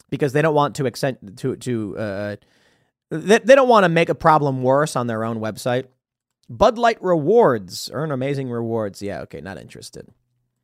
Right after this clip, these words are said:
I'm fascinated by what we are seeing. Target tanking. Y'all are doing it.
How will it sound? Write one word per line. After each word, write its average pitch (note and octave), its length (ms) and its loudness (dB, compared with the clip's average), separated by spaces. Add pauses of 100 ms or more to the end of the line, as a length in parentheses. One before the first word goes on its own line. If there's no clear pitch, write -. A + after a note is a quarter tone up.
(800)
I'm D#3+ 160 -2
fascinated C#3+ 640 0 (280)
by B2+ 120 -2
what B2+ 220 -2
we C3 120 -4
are G#2+ 80 -6
seeing. G#2+ 400 -12 (640)
Target D#3 600 -2
tanking. B2 440 -8 (1160)
Y'all B2+ 220 -6
are D#3 40 -4
doing D#3 200 -4
it. - 100 -16